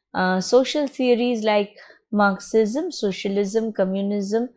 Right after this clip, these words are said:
Just have a look at those theories. You will understand what I'm talking about.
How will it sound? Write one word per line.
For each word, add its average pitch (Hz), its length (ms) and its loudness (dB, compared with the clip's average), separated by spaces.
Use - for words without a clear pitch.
Just 349 320 0
have 285 280 4
a 285 60 6
look 214 260 0
at 185 160 4
those 180 220 0
theories. 240 460 0
You 285 80 2
will 277 140 2
understand 202 600 -2
what 208 160 0
I'm 202 160 -2
talking 302 400 -2
about. 165 400 -2